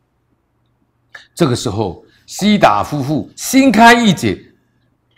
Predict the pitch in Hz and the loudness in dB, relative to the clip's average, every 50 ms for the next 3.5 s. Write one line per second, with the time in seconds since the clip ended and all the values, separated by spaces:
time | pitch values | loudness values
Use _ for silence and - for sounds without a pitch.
0 | _ _ _ _ _ _ _ 180 190 240 254 220 - - - - - 294 269 208 | _ _ _ _ _ _ _ 4 6 8 8 6 6 4 -2 0 2 2 4 4
1 | 175 147 - - 123 113 117 123 107 98 90 92 - 139 117 - - - - - | 2 2 2 4 4 4 4 2 0 -4 -8 -4 -2 -2 -2 -2 -4 -12 -20 -20
2 | _ _ _ _ _ _ _ _ _ - 120 123 - - 123 117 - - - - | _ _ _ _ _ _ _ _ _ -4 -4 -2 -2 -2 -4 -4 -6 -12 -6 -2
3 | - 208 208 226 240 240 208 175 175 170 | 0 0 2 4 4 4 6 6 4 2